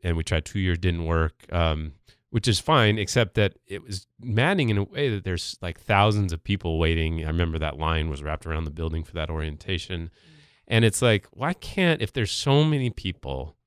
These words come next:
Speaker 1: who want this type of educational experience, the project-based learning in particular, w-, w-, why can't it scale out to accommodate them? Like, what is stopping that?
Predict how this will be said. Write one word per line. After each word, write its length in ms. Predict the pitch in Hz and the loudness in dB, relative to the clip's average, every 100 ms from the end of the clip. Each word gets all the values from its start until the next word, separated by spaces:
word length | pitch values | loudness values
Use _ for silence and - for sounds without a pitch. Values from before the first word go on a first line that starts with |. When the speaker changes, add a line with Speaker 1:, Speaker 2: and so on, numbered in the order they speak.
| _ _ _ _ | _ _ _ _
Speaker 1:
who 160 | - 107 | 2 6
want 320 | 104 101 95 | 6 6 4
this 240 | 101 101 - | 0 0 -2
type 340 | - 90 90 | 0 0 0
of 140 | 85 | -2
educational 640 | 85 82 90 85 82 85 85 | -2 -4 -8 -6 -6 -6 -10
experience, 640 | - - - 80 67 73 | -12 -12 -6 -4 -6 -10
the 100 | - | -14
project-based 640 | 78 87 85 82 85 78 - | -6 -4 -2 -4 -6 -8 -4
learning 240 | 85 80 | -4 -2
in 100 | 78 | -4
particular, 680 | 78 - 80 - 67 60 80 _ _ _ _ _ _ | -8 -10 -12 -10 -10 -10 -10 _ _ _ _ _ _
w-, 140 | - - - | -18 -16 -10
w-, 160 | 104 - - | -12 -12 -2
why 200 | 104 123 | 0 0
can't 520 | - - 131 113 - _ - | -2 0 4 4 0 _ -4
it 300 | 101 92 - | -2 -2 -6
scale 560 | - - - 95 87 | -12 -8 -2 0 2
out 420 | 85 82 - - - _ _ _ _ _ _ _ - | 2 0 -2 -12 -20 _ _ _ _ _ _ _ -8
to 200 | - 87 | -2 -2
accommodate 720 | - - 90 82 73 71 - | -4 -2 -2 0 -4 -6 -8
them? 240 | 65 50 - | -14 -12 -8
Like, 160 | 87 | -2
what 160 | 117 123 | 4 4
is 140 | 135 | 4
stopping 560 | - - 101 98 80 73 | 0 2 2 2 -4 -6
that? 400 | 65 - - | -10 -12 -20